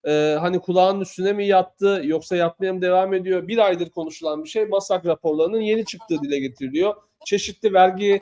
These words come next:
eee, vergiyle ilgili usulsüzlükler olduğu dile getiriliyor. Bir de senin daha önceki yayınlarda anlattığın şey hikayeleri var. Yani bu işte,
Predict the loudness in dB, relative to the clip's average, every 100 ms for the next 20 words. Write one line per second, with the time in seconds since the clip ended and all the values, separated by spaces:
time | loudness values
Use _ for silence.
0 | _ _ 0 2 4 4 2 0 2 2
1 | 2 0 -4 -4 -10 -8 -8 0 2 4
2 | 2 0 -2 -2 -4 -6 -4 -2 -2 -2
3 | 2 2 2 -14 -2 0 2 4 4 2
4 | -2 0 2 2 2 0 2 0 0 -2
5 | -4 -4 -2 -2 0 2 4 4 2 2
6 | 2 0 0 -4 -6 -2 -2 -4